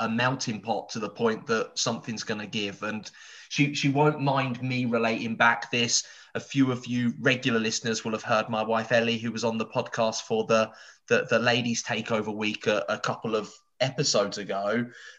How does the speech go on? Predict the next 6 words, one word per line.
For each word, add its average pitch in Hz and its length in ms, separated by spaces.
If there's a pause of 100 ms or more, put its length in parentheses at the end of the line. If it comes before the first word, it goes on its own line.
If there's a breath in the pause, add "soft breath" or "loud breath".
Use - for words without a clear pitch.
(120)
But, 123 160
um, 123 440 (640)
she 151 680
was 151 380
amazingly 147 1200
stressed - 640